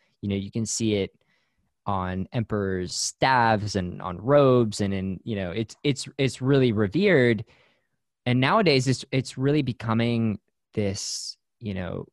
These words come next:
super mushroom and, and one of the most popular ones for supporting a sense of calm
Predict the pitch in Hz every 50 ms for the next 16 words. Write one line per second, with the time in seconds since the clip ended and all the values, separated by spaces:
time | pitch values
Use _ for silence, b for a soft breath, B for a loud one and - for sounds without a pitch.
0 | _ _ _ _ - - - - - - 165 - - 120 107 110 104 107 - -
1 | 113 107 104 101 104 107 101 - - 113 104 101 101 101 104 104 - 110 107 107
2 | 107 107 104 101 98 101 104 - - - 95 - 139 120 113 104 101 101 98 101
3 | - - _ 104 101 104 101 101 101 98 90 - - - 110 - - 110 107 107
4 | 107 104 101 - - 98 104 - 92 - - - - 95 92 87 90 82 - -
5 | -